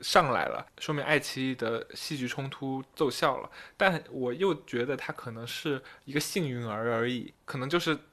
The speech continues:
正好跟冰清玉洁对上了。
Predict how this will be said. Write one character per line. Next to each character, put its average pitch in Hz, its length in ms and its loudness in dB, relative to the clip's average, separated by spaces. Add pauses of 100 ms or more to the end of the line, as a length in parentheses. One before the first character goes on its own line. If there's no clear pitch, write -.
正 170 220 4
好 117 280 -2
跟 135 280 -4
冰 147 140 -4
清 156 280 -6
玉 165 180 -4
洁 113 380 -6
对 147 200 0
上 113 160 -4
了。 - 160 -12